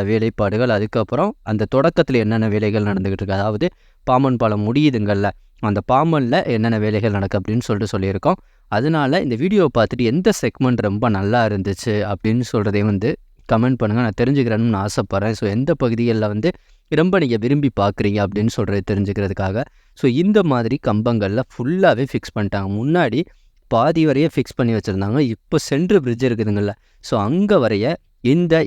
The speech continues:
எலக்ட்ரிக்கல் கம்பங்கள் சம்பந்தமான எல்லா வேலைகளுமே முடிஞ்சிருச்சு. So almost மண்டபத்துல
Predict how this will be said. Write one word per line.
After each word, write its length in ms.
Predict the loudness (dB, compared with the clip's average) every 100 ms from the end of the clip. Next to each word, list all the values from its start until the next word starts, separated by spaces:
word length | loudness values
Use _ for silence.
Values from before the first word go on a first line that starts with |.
| 0
எலக்ட்ரிக்கல் 480 | -2 -2 -2 0 0
கம்பங்கள் 380 | 0 0 0 -2 -2
சம்பந்தமான 600 | -2 0 -2 -2 -4 -6 -8 _ -20 -20 -20 -20 _ -6 -2
எல்லா 220 | 0 2 2 2
வேலைகளுமே 520 | 0 0 -2 -2 -2 -2
முடிஞ்சிருச்சு. 560 | -2 -2 0 -2 -2 -4
So 80 | -2 0 2
almost 500 | 0 0 -2 -2 0 0 2
மண்டபத்துல 600 | 0 0 0 -2 -2